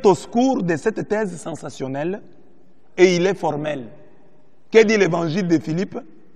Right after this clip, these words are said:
Parlant des femmes, il dit, «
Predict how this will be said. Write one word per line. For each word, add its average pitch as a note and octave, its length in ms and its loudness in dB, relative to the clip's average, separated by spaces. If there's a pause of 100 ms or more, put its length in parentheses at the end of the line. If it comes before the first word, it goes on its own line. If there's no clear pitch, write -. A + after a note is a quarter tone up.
(640)
Parlant G#3+ 380 8
des G3 200 0
femmes, G#3 460 0 (760)
il F3+ 260 2
dit, « F3 260 -2